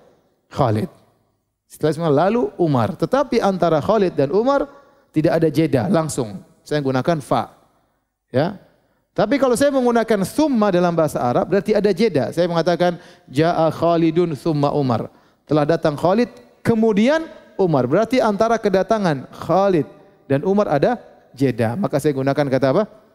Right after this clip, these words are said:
Summa. Allah waktu mengatakan, ya,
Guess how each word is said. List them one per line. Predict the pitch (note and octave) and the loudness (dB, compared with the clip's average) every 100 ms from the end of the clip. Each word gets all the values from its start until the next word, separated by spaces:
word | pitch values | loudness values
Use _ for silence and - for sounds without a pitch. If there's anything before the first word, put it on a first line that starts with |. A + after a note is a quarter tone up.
| _ _ | _ _
Summa. | - G#2 G2+ D3 A#2+ _ _ _ _ _ _ _ _ _ _ _ _ _ _ _ _ - | -8 -8 -8 -12 -14 _ _ _ _ _ _ _ _ _ _ _ _ _ _ _ _ -2
Allah | G3+ C#4 C4+ | 0 0 0
waktu | A3+ | -2
mengatakan, | G3+ G3 A3+ E3+ F3 F3 - | 0 0 0 0 -2 -4 -4
ya, | B2+ D#3 | -4 -4